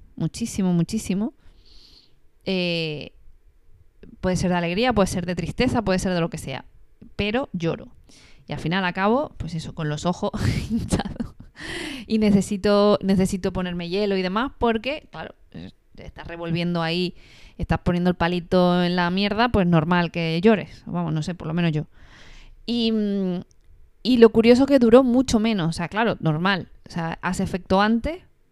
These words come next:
la subida es mucho más pronunciada y más fuerte, puede llegar a ser un poco sobrecogedora,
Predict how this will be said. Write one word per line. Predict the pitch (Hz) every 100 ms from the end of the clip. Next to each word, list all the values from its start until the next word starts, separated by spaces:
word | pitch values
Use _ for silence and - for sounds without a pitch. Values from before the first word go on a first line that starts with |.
| -
la | 170
subida | - 170 208 190 -
es | 165
mucho | 170 190 185 180
más | 165 160 - -
pronunciada | 170 165 165 202 190
y |
más | 170 165
fuerte, | - 196 - - 98 - - - -
puede | 208 196
llegar | 190
a | 190
ser | - 190
un | 185
poco | 202 202 175 170 - - -
sobrecogedora, | 190 175 170 175 180 180 220 233